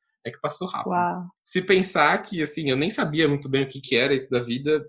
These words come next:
Speaker 1: e você, e, enfim, o Bruno, né, seu marido, que também é jornalista, vocês sentaram comigo num quarto, mandaram <laughs> o, o Lucas sair do quarto, falaram, "Ó, a gente tem que conversar com ele." E aí, <laughs> enfim, vocês me apresentaram um pouco de vantagens, desvantagens.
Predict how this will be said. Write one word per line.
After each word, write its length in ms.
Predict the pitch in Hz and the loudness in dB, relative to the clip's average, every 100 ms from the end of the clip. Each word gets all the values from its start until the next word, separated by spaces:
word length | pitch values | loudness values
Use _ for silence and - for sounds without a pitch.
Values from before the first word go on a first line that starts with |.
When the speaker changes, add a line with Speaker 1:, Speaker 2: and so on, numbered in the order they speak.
| - | -8
Speaker 1:
e 100 | 127 | -2
você, 600 | 143 143 - 127 147 131 | -2 -2 2 4 4 2
e, 200 | 117 110 | 0 -2
enfim, 320 | 120 - 113 | -4 -8 -6
o 60 | 113 | -6
Bruno, 340 | 113 120 120 | -4 -4 -4
né, 140 | 117 | -6
seu 160 | 113 113 | -6 -6
marido, 280 | 113 110 113 | -4 -4 -4
que 140 | - | -8
também 220 | - 113 | -10 -6
é 20 | 117 | -6
jornalista, 480 | 120 120 113 - _ _ _ | -6 -4 -4 -6 _ _ _
vocês 240 | - 151 147 | 2 2 4
sentaram 440 | 151 143 135 147 | 0 4 4 4
comigo 340 | - 143 139 147 | 2 2 2 2
num 160 | 147 | 0
quarto, 460 | 147 139 147 156 165 | 2 4 4 2 -2
mandaram 600 | 151 143 135 156 160 160 | -2 4 6 6 4 0
<laughs> 180 | - - | 0 8
o, 280 | 180 - | 8 8
o 20 | 156 | 2
Lucas 340 | 156 - 220 | 2 2 0
sair 200 | 165 151 | 4 4
do 140 | 165 | 2
quarto, 380 | - 135 147 147 | 0 4 4 4
falaram, 320 | - 123 127 143 | 0 2 4 2
"Ó, 60 | - - _ _ | 2 -14 _ _
a 60 | 123 | -8
gente 120 | 127 | -4
tem 100 | 151 | -4
que 80 | 143 | -2
conversar 420 | 160 160 - 151 | -2 -4 -2 -6
com 120 | - | 0
ele." 160 | 123 92 - - | -2 -2 -14 -8
E 160 | 190 196 | 4 8
aí, 240 | 196 175 | 10 8
<laughs> 680 | 196 - 233 220 - - - | 6 6 4 4 -4 -2 2
enfim, 300 | 208 - 185 | 2 2 0
vocês 260 | - 165 175 | 2 0 4
me 80 | |
apresentaram 800 | 175 175 170 170 180 - 170 170 | 2 4 2 4 2 4 4 4
um 100 | 151 | 0
pouco 280 | 147 151 147 | 0 -2 -2
de 120 | 135 | -6
vantagens, 640 | 131 156 - 135 151 123 113 | -4 -4 -2 -2 0 -4 -8
desvantagens. 720 | 117 143 143 117 117 120 | -4 -4 0 0 0 -6